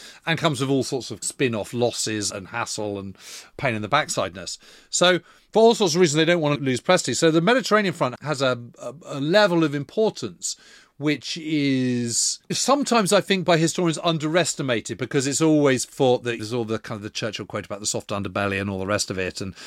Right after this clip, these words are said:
it's supposed to be the easy option and all the rest of it. But actually, it's of enormous strategic importance to, to Hitler, very difficult place for, for which to, to fight from the Allied point of view. And that's their priority. And they just, they simply don't have the capacity to do everything.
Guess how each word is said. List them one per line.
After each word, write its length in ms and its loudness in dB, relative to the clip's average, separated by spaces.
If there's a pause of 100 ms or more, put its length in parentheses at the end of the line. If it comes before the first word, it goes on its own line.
it's 120 0
supposed 280 -2
to 60 -4
be 80 0
the 100 -2
easy 260 0
option 360 -4
and 100 -8
all 120 -8
the 40 -10
rest 220 -4
of 80 -6
it. 80 -12
But 80 -2
actually, 360 0
it's 140 -4
of 100 -6
enormous 500 2
strategic 440 -6
importance 500 -12
to, 140 -6
to 120 -8
Hitler, 220 -2
very 200 2
difficult 260 -4
place 200 -2
for, 180 -6
for 160 -6
which 260 -6
to, 220 -8
to 100 -8
fight 300 0
from 100 -10
the 80 -4
Allied 240 2
point 160 -8
of 80 -10
view. 160 -10 (460)
And 160 0
that's 240 4
their 100 4
priority. 360 4
And 60 0
they 60 2
just, 260 -2 (140)
they 160 -4
simply 460 -4
don't 240 4
have 180 0
the 80 -4
capacity 640 -2
to 140 -12
do 320 0
everything. 480 -6